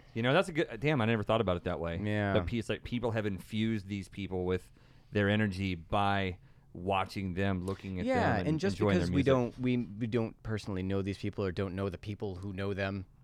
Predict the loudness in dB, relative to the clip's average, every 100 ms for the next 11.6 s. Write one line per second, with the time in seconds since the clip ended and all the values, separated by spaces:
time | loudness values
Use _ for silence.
0 | -14 -6 -4 -4 -6 -6 -4 -2 -4 -2
1 | -4 -4 -6 -4 -4 -4 -4 -4 -4 -6
2 | -8 -8 -6 -6 -6 -8 -8 -8 -8 -6
3 | -8 -6 -4 -4 -4 -6 -6 -6 -6 -6
4 | -6 -8 -10 -12 -18 -14 -8 -4 -4 -6
5 | -12 -12 -8 -2 0 0 -2 -6 -4 -4
6 | -6 -8 -4 -4 -4 -8 -4 -6 -4 -6
7 | -4 -4 -6 -10 -14 -4 0 0 -2 -4
8 | -2 -2 -4 -6 -6 -6 -8 -10 -6 -4
9 | -6 -10 -20 -18 -8 -4 -2 -2 -6 -10
10 | -20 -20 -12 -8 -8 -6 -8 -8 -10 -10
11 | -10 -4 0 0 -2